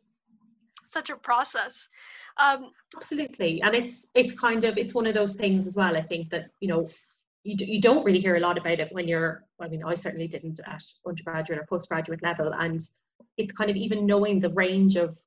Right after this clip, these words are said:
Speaker 2: roles that are within that, you know, and that, and that actually, as, alongside being a field archaeologist and being a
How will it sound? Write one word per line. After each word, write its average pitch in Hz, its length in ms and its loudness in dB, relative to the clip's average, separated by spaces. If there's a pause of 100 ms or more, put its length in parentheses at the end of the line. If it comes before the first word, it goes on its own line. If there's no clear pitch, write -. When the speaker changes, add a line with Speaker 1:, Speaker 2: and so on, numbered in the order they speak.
(180)
Speaker 2:
roles 226 480 2
that 311 100 0
are 302 100 0
within 302 340 -4
that, 311 240 -2 (960)
you 214 80 -4
know, 190 160 2
and 190 120 0
that, 180 280 0
and 208 120 2
that 202 80 4
actually, 185 580 -6 (360)
as, 196 220 -6
alongside 202 600 2
being 170 120 -4
a 170 60 -4
field 170 300 -4
archaeologist 160 840 -6
and 165 200 -8
being 160 480 -8
a 160 340 -10